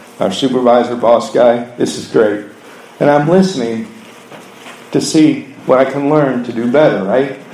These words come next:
And he says, "Well, you need to get more people jobs." And here's how we do that. And I said,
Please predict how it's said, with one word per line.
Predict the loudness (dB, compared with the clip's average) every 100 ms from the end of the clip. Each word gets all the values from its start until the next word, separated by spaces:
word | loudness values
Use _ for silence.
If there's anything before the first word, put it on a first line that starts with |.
| -14 -14 -10 -2
And | 2
he | 2
says, | 2 2
"Well, | 4
you | 4 4
need | 4
to | 4
get | 4 4
more | 4 2
people | 2 0 0 0
jobs." | 2 4 4 2 -2 -10 -14 -16 -18 -20 -20 -20 -20 -20 -18 -18 -18 -20 -20 -20 -20 -20 -20 -20 -20 -20 -20 -20 -20 -20 -20 -20 -18 -18 -4
And | 0
here's | 2 4
how | 4 4 4
we | 0
do | 0 4
that. | 4 2
And | -2
I | -2
said, | 0 2 2 2